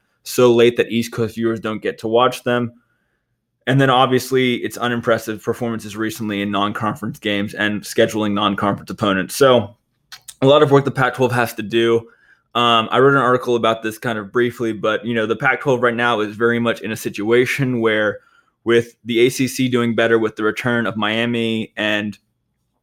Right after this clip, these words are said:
hopefully F S U and Clemson being a powerhouse and really being the only program that can challenge Alabama right now,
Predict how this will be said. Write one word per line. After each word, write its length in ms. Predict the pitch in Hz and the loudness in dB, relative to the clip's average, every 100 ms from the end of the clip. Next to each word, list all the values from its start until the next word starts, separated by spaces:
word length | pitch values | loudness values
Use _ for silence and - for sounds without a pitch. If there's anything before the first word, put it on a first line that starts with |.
| _ _ | _ _
hopefully 640 | _ - 127 127 120 113 | _ 0 0 2 2 4
F 160 | 107 185 | 2 -2
S 220 | 143 - | -4 0
U 500 | 156 147 139 131 135 _ _ _ - | 2 6 6 4 0 _ _ _ -12
and 120 | 107 | -6
Clemson 520 | - 139 139 135 123 | -2 0 0 -2 0
being 160 | 117 113 | 0 -2
a 40 | |
powerhouse 680 | 110 131 123 123 123 120 120 | -2 2 4 4 2 0 -2
and 100 | 110 | -6
really 180 | 110 117 | -4 -4
being 220 | 110 110 | -4 -4
the 120 | 110 | -6
only 200 | 120 117 | -4 -6
program 440 | 117 123 117 113 | -2 0 0 -2
that 120 | 90 - | -10 -14
can 100 | 110 | -12
challenge 380 | 117 110 110 | -8 -8 -8
Alabama 540 | 107 110 110 131 147 147 | -8 -8 -6 -4 -2 2
right 240 | 135 127 | 4 4
now, 400 | 117 120 117 113 | 4 2 2 0